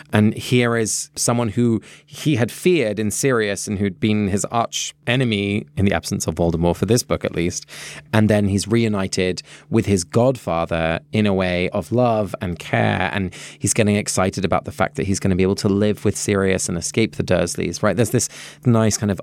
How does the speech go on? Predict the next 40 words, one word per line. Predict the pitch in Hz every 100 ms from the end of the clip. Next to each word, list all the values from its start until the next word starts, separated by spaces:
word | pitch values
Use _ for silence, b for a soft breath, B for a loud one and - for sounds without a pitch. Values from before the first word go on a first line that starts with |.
| -
arc | 101 101 -
there, | - 90 85 82 B B -
as | 139 156 - - _
is | 120 98
the | 120
fact | - 98 -
that | 107 98 _
they've | - -
just | 110 110
been | 98
talking | 123 117 107
about | 92 -
James | 107 104 98 92 95
and | 92 -
James's | - 98 95 85 98
absence. | 90 - 95 92 - - B B -
And | 101
here | 90 107
is | 95 -
this | 95 101
new | 90
kind | 87 82
of |
father | - 98 90 95
figure | - 90 87 82
in | -
Sirius. | - 123 113 101 92 - B B B B B B 117
And | 110
that | 110 -
as | 110 107 - - -
Sirius | - 135 123 110 -
escapes | 101 117 104 -
Azkaban, | 117 - 101 92 95
Pettigrew | - 87 98 104 101
is | -
gonna | 104 98
go | - 139
to | -
Azkaban. | - 110 - 104 107
There's, | 110